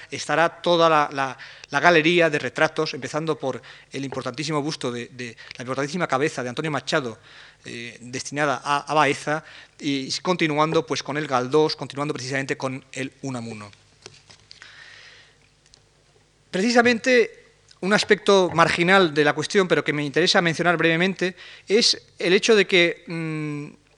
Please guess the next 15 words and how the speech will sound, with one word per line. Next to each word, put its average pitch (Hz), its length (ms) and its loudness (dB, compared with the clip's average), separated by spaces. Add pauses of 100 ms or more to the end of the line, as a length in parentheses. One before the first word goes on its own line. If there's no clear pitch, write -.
(640)
toda 233 240 6
esta 233 140 2
inscripción 196 420 0
en 180 60 0
la 160 80 4
cultura, 151 640 -2
esta 135 160 -10
inscripción 170 340 -4
en 160 60 -2
la 151 80 2
cultura 151 360 0
que 147 100 -8
supone 160 500 0 (560)
la 147 160 0
reflexión 151 680 0